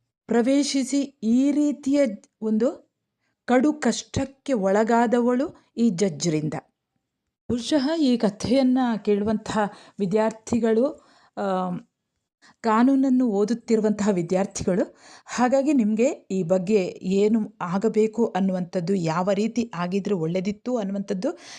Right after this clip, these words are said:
ತೀರ್ಮಾನ ನಿಮಗೆ ಬಿಟ್ಟದ್ದು ವಿದ್ಯಾರ್ಥಿಗಳೇ. ಸರಿ ವಿದ್ಯಾರ್ಥಿಗಳೇ, ಇನ್ನು ನಾನು ಹೊಸ ಕಥೆಯೊಂದಿಗೆ ಮತ್ತೆ ಬರುತ್ತೇನೆ. ನಾನು ಉಡುಪಿ ಜಿಲ್ಲೆಯ ವಾಸಂತಿ ಅಂಬಲಪಾಡಿ ಅಂತ.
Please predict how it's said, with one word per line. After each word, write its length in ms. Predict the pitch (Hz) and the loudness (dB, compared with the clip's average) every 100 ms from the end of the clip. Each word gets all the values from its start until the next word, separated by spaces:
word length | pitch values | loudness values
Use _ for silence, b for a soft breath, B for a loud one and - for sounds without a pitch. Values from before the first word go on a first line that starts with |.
| B | B
ತೀರ್ಮಾನ 400 | 269 294 285 277 277 | -2 0 2 2 2
ನಿಮಗೆ 340 | 190 175 196 | 0 0 -2
ಬಿಟ್ಟದ್ದು 380 | 196 - 170 160 | -4 -6 -6 -4
ವಿದ್ಯಾರ್ಥಿಗಳೇ. 640 | 160 165 160 - 170 311 B B B | -2 -2 -2 -2 -4 -6 B B B
ಸರಿ 240 | - 339 349 | -2 2 2
ವಿದ್ಯಾರ್ಥಿಗಳೇ, 760 | 262 - 214 214 208 208 220 B B B 226 | 0 0 -2 -2 -2 -2 -2 B B B -4
ಇನ್ನು 240 | 208 185 | -2 -2
ನಾನು 420 | 180 170 170 165 175 | -4 -4 -6 -8 -2
ಹೊಸ 220 | 226 254 277 | -2 0 0
ಕಥೆಯೊಂದಿಗೆ 680 | 240 226 226 220 226 226 | 0 0 0 0 0 2
ಮತ್ತೆ 420 | 220 277 - 262 | 2 0 -2 -2
ಬರುತ್ತೇನೆ. 560 | 208 190 - 190 185 185 | 0 0 -2 -2 0 0
ನಾನು 280 | 170 160 156 | 0 0 -2
ಉಡುಪಿ 260 | 170 180 | -2 -4
ಜಿಲ್ಲೆಯ 360 | 170 175 170 180 | -2 -2 0 0
ವಾಸಂತಿ 440 | 151 147 170 160 | -2 -2 -4 -2
ಅಂಬಲಪಾಡಿ 500 | 156 160 160 151 151 | -4 -2 -4 -4 -4
ಅಂತ. 220 | 156 160 | -4 -4